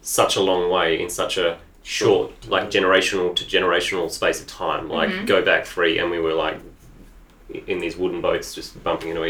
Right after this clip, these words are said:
Speaker 1: into islands and stuff. Um, and yet technology is, is changing every decade. It, it's, it's enabling these new frontiers, but,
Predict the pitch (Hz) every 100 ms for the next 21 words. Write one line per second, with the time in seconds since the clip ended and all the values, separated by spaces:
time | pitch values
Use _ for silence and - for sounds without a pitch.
0 | 80 90 80 82 78 - - 95 85 85
1 | 82 - - - - - - - - -
2 | - - 85 85 85 82 90 87 82 -
3 | 92 87 85 82 78 78 80 76 - -
4 | - - - - - - - 95 - -
5 | 104 87 82 82 85 80 80 85 80 82
6 | 85 80 - 90 87 - - 92 92 87
7 | 80 78 78 - 80 78 - - - -
8 | - - 117 85 78 - 85 -